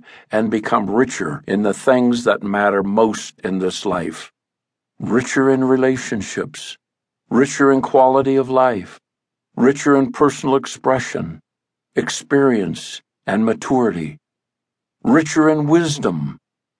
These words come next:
richer in true wealth, which transcends money. In the classic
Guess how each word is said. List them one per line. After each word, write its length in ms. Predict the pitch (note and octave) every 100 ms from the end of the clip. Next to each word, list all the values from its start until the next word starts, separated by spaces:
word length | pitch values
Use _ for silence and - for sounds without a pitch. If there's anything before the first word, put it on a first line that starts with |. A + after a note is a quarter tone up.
| _ -
richer 400 | F#3 A3 B3 A#3
in 120 | A3+
true 360 | A3 A#3 A3+ A3
wealth, 560 | G#3 A3+ A2 - - - _ _ _ _ _ -
which 280 | G#2 - -
transcends 920 | - C#3+ C3+ A#2+ - F3+ G#3 A#2+ -
money. 480 | C#3+ C3 C#3+ F2+ A2 _ _ _ _ _ _ _ _ _ _ _ _
In 160 | D3+
the 140 | E3+ D#3+
classic 480 | - B3 C4 F3+